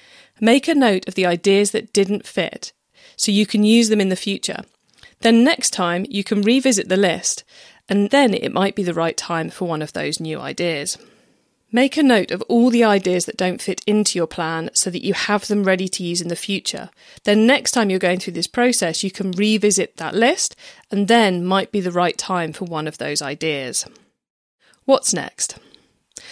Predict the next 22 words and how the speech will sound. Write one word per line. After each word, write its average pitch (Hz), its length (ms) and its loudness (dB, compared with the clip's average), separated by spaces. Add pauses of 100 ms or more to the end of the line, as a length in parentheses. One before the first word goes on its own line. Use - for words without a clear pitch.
(160)
Once 339 220 0
you've 427 100 -2
got 285 160 -2
your 220 100 6
broadcast 220 560 2
plan 196 240 0
in 185 140 -2
place, 254 380 0
it's - 180 -2
time 220 240 4
to 240 80 -2
get 190 240 -4
beyond 196 380 2
sending 180 360 -2
the 170 60 -4
same 180 300 -2
thing 175 320 -4
to - 140 -8
everyone 160 440 -6
each 160 240 -10
week. - 320 -4 (1300)
Testing. - 640 -4